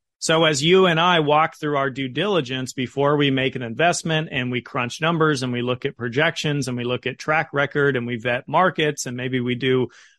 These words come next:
background checks, just remember that there is a portion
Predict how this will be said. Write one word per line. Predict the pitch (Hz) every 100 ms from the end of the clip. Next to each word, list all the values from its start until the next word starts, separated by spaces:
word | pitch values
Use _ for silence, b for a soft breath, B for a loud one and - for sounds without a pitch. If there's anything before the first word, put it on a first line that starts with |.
| -
background | 190 220 208 175 165
checks, | 143 160 151 -
just | - 208 -
remember | 185 156 143 151 147 143 143 - b _
that | 139 143 139 -
there | 151 147 156
is | 156 147 147 139
a | 139 127
portion | - 190 202 180 - 139 135 131